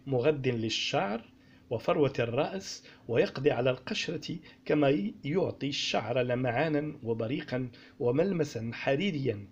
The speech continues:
كما يفيد في الوقاية من خطوط الحمل على جلد البطن وعلاجها. يعيد النضارة أيضًا والحيوية للبشرة بشكل عام خلال عدة أيام فقط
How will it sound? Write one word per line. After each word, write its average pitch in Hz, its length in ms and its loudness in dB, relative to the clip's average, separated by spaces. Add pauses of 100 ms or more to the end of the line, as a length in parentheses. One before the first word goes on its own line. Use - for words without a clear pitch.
(280)
كما 123 220 0
يفيد 170 520 0 (280)
في - 120 -8
الوقاية 127 840 -2 (320)
من 127 240 2
خطوط - 460 -6
الحمل 151 520 -2 (180)
على 107 200 -2
جلد 139 280 -2
البطن 143 480 -2 (160)
وعلاجها. 147 640 0 (1200)
يعيد 139 420 4
النضارة 143 600 6
أيضًا 165 360 4 (360)
والحيوية 127 840 4
للبشرة 143 800 2 (280)
بشكل 117 580 0
عام 135 480 2 (240)
خلال 123 400 4
عدة 160 360 4
أيام 135 480 4
فقط 117 340 0